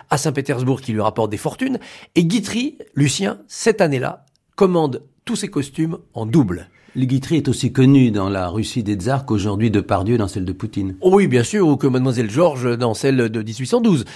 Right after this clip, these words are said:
Speaker 1: Et quand cette saison-là, Guitry fait faire les costumes en double, il fait une taille adulte pour lui, Lucien, et puis il fait une taille enfant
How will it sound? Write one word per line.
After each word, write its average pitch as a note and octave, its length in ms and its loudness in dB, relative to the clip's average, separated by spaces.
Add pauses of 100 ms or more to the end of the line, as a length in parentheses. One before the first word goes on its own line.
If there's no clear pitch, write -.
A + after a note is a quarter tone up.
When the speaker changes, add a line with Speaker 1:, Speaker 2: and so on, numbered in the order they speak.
(200)
Speaker 1:
Et - 80 -2
quand B3+ 180 2
cette - 180 -6
saison-là, E3+ 420 0
Guitry D3 320 -4
fait C3 140 -8
faire C#3 180 -8
les C#3 80 -6
costumes C3+ 380 -6
en B2 80 -2
double, G#3 260 -2 (220)
il C#3+ 100 -6
fait E3 120 2
une E3 140 0
taille D#3 420 2
adulte D3 460 -2
pour B2+ 160 0
lui, D3+ 280 2
Lucien, C3 400 -2 (320)
et - 60 -20
puis - 80 -16
il - 40 -14
fait F#3 60 -2
une E3 120 -2
taille E3+ 220 2
enfant C#3 400 -2